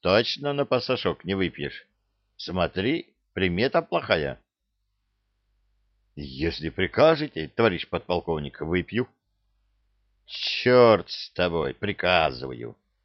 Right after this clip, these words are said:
Из зеленой пластиковой полторашки с наклейкой «Спрайт»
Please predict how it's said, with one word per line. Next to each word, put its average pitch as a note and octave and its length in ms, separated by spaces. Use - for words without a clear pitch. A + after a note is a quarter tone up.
Из F#2+ 180
зеленой A#2 560
пластиковой G2 800
полторашки F2+ 800
с - 100
наклейкой F2 800
«Спрайт» F2 800